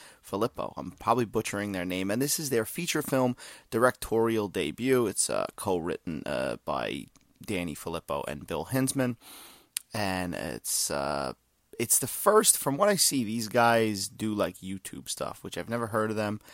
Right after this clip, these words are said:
Uh, but this is their first movie. And, uh, if you've seen the trailers, it's about,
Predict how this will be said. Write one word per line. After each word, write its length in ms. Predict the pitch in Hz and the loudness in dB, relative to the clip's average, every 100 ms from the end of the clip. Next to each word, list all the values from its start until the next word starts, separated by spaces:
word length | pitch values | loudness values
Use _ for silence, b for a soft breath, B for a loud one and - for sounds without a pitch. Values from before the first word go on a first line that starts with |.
| B B B B | B B B B
Uh, 340 | 87 82 78 80 | -4 -2 0 -2
but 100 | - | -4
this 180 | - 110 | -2 0
is 100 | 113 | 0
their 100 | 131 | 0
first 320 | 123 131 120 | 2 0 2
movie. 420 | 131 139 104 98 - _ | 0 0 0 -4 -12 _
And, 460 | - 85 90 90 95 | -4 -2 -2 -2 -2
uh, 40 | |
if 280 | 90 90 - | -2 -2 -4
you've 100 | 87 | -2
seen 240 | - 123 131 | 2 2 2
the 80 | |
trailers, 800 | 123 - 131 131 131 127 120 - - B B B B B B _ - | 2 4 8 8 8 6 4 -2 -6 B B B B B B _ -4
it's 240 | 82 - | -2 -2
about, 460 | 104 95 104 113 | 0 2 4 4